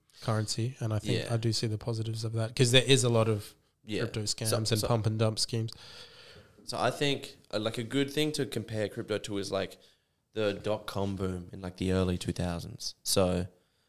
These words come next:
Speaker 2: um, back when the internet first came out, everybody's like, "This is gonna be worth, like, you know, like, millions of dollars. You need, you wanna get your domains now. Like, you, we're gonna make money from it now."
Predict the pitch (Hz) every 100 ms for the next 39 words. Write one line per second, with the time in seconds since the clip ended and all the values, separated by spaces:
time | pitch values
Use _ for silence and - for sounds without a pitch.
0 | _ _ 95 92 92 90 104 101 101 98
1 | 95 101 87 95 95 92 90 87 92 90
2 | 90 87 95 - - _ _ _ - 117
3 | 117 120 113 104 104 104 104 - 95 92
4 | - - _ _ _ _ _ _ _ 101
5 | 95 92 90 98 104 113 117 113 95 101
6 | 101 95 101 101 92 98 104 110 107 90
7 | 101 98 95 98 107 113 104 101 104 101
8 | 101 95 95 90 92 98 104 107 104 104
9 | 104 101 92 98 95 92 90